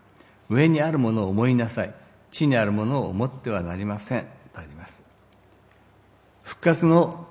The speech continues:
希望のないもの、よみがえりの希望のないものにとっては、この世が全てであるわけです。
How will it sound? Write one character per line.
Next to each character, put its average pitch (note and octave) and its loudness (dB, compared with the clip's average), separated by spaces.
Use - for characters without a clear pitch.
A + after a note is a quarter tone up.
希 - 2
望 D3 6
の C3+ 2
な C3 -2
い A#2 0
も G2 -4
の、 F2+ -10
よ A#2+ 6
み D#3 6
が D3+ 4
え - 4
り D3 2
の D3 2
希 C#3 -4
望 C#3 0
の C3+ 0
な C3+ 2
い C3 2
も A#2 2
の G#2+ 0
に F#2+ -4
と F#2+ -6
っ G2 -10
て - -8
は、 B2 -2
こ E3+ 4
の F3+ 6
世 A#3 6
が F3 4
全 C#3+ -4
て G#2 -6
で F#2 -6
あ A#2 -4
る G2+ -2
わ F2 -6
け F2 -14
で - -16
す。 - -20